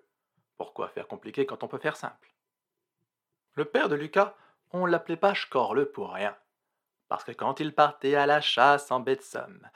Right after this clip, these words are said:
à la chasse à la botte, avec juste son fusil sur l'épaule, il n'avait pas son pareil pour siffler les courlis qui passaient dans le ciel, les faire se rapprocher de lui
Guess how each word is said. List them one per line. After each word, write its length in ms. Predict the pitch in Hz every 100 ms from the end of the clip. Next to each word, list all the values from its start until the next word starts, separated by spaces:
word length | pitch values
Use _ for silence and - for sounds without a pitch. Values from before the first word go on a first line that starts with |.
| - 95
à 80 |
la 120 | 92 90
chasse 320 | - 95 -
à 60 |
la 100 | 107
botte, 400 | 135 120 98 - - -
avec 320 | - 98 101 -
juste 320 | 120 - 104
son 180 | - 107
fusil 400 | - 120 123 123
sur 220 | - 110
l'épaule, 560 | 95 - 147 156 117 - -
il 240 | 175 202 165
n'avait 280 | 185 175 175
pas 300 | - 170 139
son 260 | - 151
pareil 520 | - 139 143 147 135
pour 320 | 110 127 110 -
siffler 800 | - - 175 - 147 170 151 131
les 180 | 143 143
courlis 380 | 151 151 160
qui 100 | 139
passaient 240 | 139 135 131
dans 100 | 123
le 60 |
ciel, 540 | 117 - 139 180 147 - - -
les 140 | 147
faire 420 | 139 139 147 147
se 100 | 143
rapprocher 520 | 131 139 143 135 - 131
de 80 |
lui 280 | 110 131 190